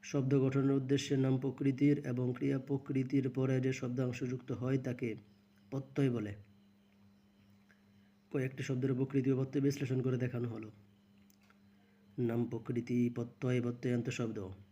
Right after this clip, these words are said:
হাত যোগ ল, হাতল, ফুল যোগ ল, ফুল যোগ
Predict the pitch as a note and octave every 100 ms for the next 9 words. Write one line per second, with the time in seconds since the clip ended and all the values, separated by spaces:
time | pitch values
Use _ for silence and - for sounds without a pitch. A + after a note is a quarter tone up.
0 | _ - _ _ - - - - A#2+ B2
1 | B2 B2 B2+ B2 B2 A#2+ A#2+ B2+ B2+ C3
2 | C3 C3 C3 C3 C3 B2+ B2 - - C3+
3 | C3 C#3 C#3 - - - _ C3 B2 C#3
4 | B2+